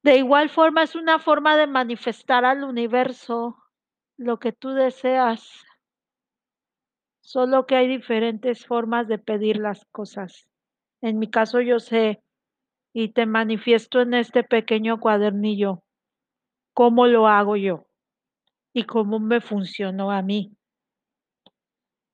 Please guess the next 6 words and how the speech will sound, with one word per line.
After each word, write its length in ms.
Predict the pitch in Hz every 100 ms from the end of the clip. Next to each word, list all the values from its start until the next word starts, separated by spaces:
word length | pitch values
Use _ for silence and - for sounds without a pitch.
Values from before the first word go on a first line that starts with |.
| _ _ _ _ _ - - _ _ _ _ _
Entonces, 760 | 247 208 196 233 233 240 254 -
pues, 160 | 233 226
muchas 340 | 233 220 277
gracias 300 | 294 277 294
por 160 | - 269
escucharme. 920 | 240 - 208 233 240 247 269 302 302